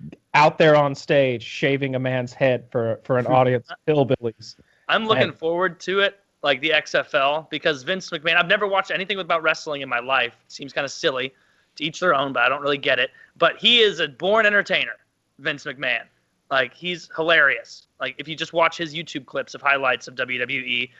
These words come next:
Speaker 2: like, his, his facial expressions, i-, all of it. It's a hoot.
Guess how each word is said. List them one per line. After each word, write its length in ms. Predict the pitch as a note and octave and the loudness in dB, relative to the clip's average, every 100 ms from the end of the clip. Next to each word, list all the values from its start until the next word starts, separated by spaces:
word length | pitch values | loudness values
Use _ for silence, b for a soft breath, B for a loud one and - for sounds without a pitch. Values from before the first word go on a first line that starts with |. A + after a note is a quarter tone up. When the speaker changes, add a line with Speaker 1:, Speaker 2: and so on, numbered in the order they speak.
| b - | b -4
Speaker 2:
like, 180 | B2+ | -4
his, 220 | F3+ E3+ - | -2 -6 -6
his 180 | D#3+ | -8
facial 360 | - E3+ - G3+ | -2 -2 0 -2
expressions, 800 | F#3+ D#3 F#3+ F#3 F#3+ F#3+ F3+ - _ _ _ | -4 -2 0 0 -2 -6 -10 -18 _ _ _
i-, 120 | D3+ D3+ D#3+ F3 | -8 -6 -4 2
all 220 | G3 E3+ | 4 2
of 80 | B2 | -2
it. 80 | - _ | -16 _
It's 140 | C#3 E3+ | -6 -4
a 60 | |
hoot. 380 | C#3 G3 D3 - | -2 -4 -8 -14